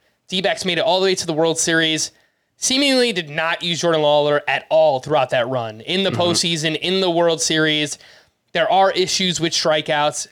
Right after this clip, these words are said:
Speaker 1: And even more than that, Chris, there might be a logjam here too, because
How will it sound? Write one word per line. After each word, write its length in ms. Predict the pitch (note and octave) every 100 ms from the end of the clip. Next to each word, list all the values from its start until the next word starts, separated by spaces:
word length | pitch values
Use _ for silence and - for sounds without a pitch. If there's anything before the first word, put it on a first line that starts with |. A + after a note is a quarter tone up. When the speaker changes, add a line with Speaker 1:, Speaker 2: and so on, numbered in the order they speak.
| -
Speaker 1:
And 120 | G3+
even 160 | C4+ A3
more 200 | A3+ G#3+
than 120 | F3
that, 240 | F#3+ F3
Chris, 400 | - D3+ D3 - - _ _ _ _
there 120 | G#3
might 200 | C#4 F4+
be 80 | E4
a 60 | G#3
logjam 580 | F3 F#3+ F#3+ F3+ E3
here 180 | D#3+ E3+
too, 320 | D3+ G3 F3+
because 680 | C3 D3+ - D#3+ D3+ D3